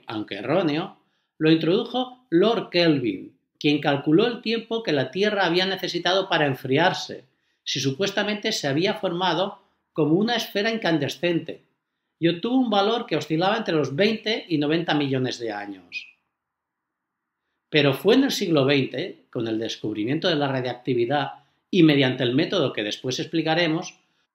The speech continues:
cuando se calculó que la edad de la Tierra y del sistema solar era de unos cuatro mil quinientos millones de años,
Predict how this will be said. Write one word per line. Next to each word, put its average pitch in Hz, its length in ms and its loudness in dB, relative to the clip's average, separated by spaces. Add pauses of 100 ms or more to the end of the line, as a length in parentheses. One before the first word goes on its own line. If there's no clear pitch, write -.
(300)
cuando 139 280 0
se 160 120 -2
calculó 190 680 -2
que 123 120 -6
la 113 100 -4
edad 147 160 0
de 214 80 -2
la 190 160 -4
Tierra 104 480 -4
y 110 160 -4
del 101 140 -8
sistema 175 400 -6
solar 180 540 0 (680)
era 202 400 0
de 151 120 -2
unos 247 180 -4
cuatro 151 240 -2
mil 170 160 0
quinientos 151 400 -2
millones 147 380 0
de 107 100 -6
años, 117 480 -8